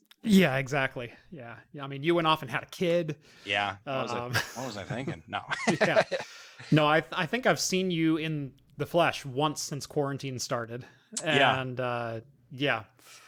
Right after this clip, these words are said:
Speaker 1: Um, yeah, boy, it's, it's been, uh, it's been an interesting month since, uh, we, we really talked last. I mean, we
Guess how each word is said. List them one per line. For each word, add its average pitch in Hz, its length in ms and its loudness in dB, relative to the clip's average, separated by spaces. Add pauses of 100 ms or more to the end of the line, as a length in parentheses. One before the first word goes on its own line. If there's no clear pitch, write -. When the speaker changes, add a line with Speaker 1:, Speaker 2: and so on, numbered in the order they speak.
(420)
Speaker 1:
Um, 131 720 0 (1000)
yeah, 175 220 4
boy, 156 260 4 (140)
it's, - 840 -6
it's 240 220 0
been, 294 360 0
uh, 208 200 6
it's 196 220 2
been 214 140 -2
an 170 80 4
interesting 151 680 -2 (240)
month 147 520 -2
since, - 420 -4
uh, 135 200 2
we, 131 440 -4
we 135 100 -4
really 131 220 -2
talked 131 320 -2
last. 131 320 -4
I 139 40 -8
mean, 131 80 -8
we 127 200 -6